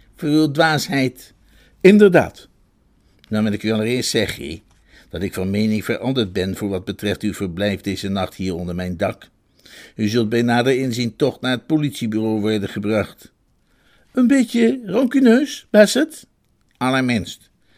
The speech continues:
Maar ik zie niet in waarom agent Oates van zijn welverdiende nachtrust beroofd zou moeten worden, alleen omwille van uw comfort. Ik zal hem even laten roepen." Hij deed de deur open.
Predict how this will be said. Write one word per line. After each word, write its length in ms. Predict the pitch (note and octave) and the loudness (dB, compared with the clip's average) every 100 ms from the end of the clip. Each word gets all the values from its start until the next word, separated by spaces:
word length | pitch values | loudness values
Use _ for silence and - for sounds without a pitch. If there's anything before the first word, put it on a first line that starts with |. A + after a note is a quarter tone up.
| _ _ - | _ _ -6
Maar 140 | A2+ | -2
ik 80 | G#2+ | 0
zie 140 | - | -2
niet 220 | B2 A#2+ - | -4 -4 -4
in 220 | B2+ A#2+ | -2 0
waarom 340 | A2+ A2+ A#2 | 0 0 -2
agent 460 | A#2+ A2+ A2 G#2+ - | -2 -4 -2 -4 -4
Oates 500 | B2 A2+ G#2+ - - | -2 -2 -4 -12 -12
van 200 | - G2+ | -8 -6
zijn 180 | G2+ G2+ | -4 -4
welverdiende 520 | A2 G#2+ G2+ G#2 G#2 | -2 -2 -2 -4 -2
nachtrust 520 | G#2+ A2+ - G#2+ G2+ - | -2 -2 -4 -6 -6 -6
beroofd 380 | F#2+ A2 G#2 | -6 -4 -4
zou 140 | - G#2 | -4 -2
moeten 260 | G#2 G2+ | -2 -4
worden, 460 | G2 G#2+ F#2 G#2+ G2+ _ _ - - - | -4 -2 -2 -4 -6 _ _ -20 -20 -6
alleen 320 | G2 A2 A2 | -2 0 0
omwille 320 | G#2 A2 G#2 | 0 0 -2
van 140 | G2 A2 | -4 -4
uw 220 | A#2 G#2+ | -2 -2
comfort. 540 | - G2+ - F2+ C#2 - _ _ _ | -4 -6 -4 -6 -6 -10 _ _ _
Ik 200 | _ _ | _ _
zal 160 | - G2+ | -10 -4
hem 100 | A2 | 0
even 200 | A#2 A2+ | 2 2
laten 260 | A#2+ A2 A2+ | 0 0 0
roepen." 500 | A2+ F#2+ - D#2+ C#2 _ _ _ _ _ _ _ _ | 0 -2 -6 -8 -10 _ _ _ _ _ _ _ _
Hij 140 | - B2 | -8 -4
deed 180 | C#3 | -4
de 80 | - | -4
deur 260 | G2 A#2 - | -2 -2 0
open. 340 | D2+ - - | -4 -10 -16